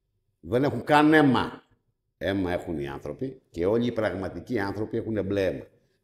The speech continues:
Το μπλε αίμα είναι των ανθρώπων.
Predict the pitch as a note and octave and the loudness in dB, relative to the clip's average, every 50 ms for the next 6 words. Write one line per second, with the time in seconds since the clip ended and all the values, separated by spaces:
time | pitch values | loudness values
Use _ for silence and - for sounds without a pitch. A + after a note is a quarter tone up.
0 | _ _ _ - D#2 E2 F#2+ A#2+ C3 C3+ C3+ C3 B2+ B2 A#2+ A#2+ B2 - C3+ - | _ _ _ -10 -8 -2 0 4 6 6 8 8 6 6 4 4 2 2 0 -2
1 | - - - _ _ _ _ _ _ _ - A#2 C3 C3 A2 C3 C3 B2+ A#2 G2 | -8 -14 -20 _ _ _ _ _ _ _ -2 0 0 2 2 2 2 2 2 4
2 | B2+ C#3 A#2 F2+ D#2 C#2 - - - | 6 4 4 4 0 -6 -8 -12 -16